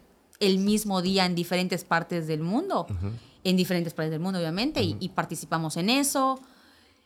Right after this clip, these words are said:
Speaker 1: Eh, también hemos participado en carreras, o sea, en, en maratones,
Speaker 2: Ajá.
Speaker 1: en la ciudad,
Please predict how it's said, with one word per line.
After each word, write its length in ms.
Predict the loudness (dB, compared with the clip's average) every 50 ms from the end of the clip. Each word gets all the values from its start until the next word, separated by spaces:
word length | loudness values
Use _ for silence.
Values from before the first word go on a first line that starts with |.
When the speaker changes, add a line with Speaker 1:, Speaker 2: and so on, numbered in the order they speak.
| _ _ 0
Speaker 1:
Eh, 200 | 0 2 2 2 2
también 320 | 2 4 4 4 4 4
hemos 180 | 4 2 2 0
participado 840 | 0 -2 -2 -2 -4 -4 -2 0 2 4 4 4 4 2 2 0 0
en 200 | 0 -2 -2 -4
carreras, 580 | -4 -4 -4 0 2 4 4 4 4 2 2
o 40 | 0
sea, 140 | 0 2 2
en, 680 | 2 0 0 -2 -2 -2 -4 -4 -4 -6 -6 -8 -10 -14 -20 -20 -20 _ _
en 240 | -6 -4 -4 0 2
maratones, 760 | 2 4 4 2 2 2 2 2 4 4 2 0 0 -2 -2
Speaker 2:
Ajá. 180 | 0 0 0 0
Speaker 1:
en 100 | 2 2
la 100 | 2 2
ciudad, 480 | 0 0 2 2 4 4 4 2 2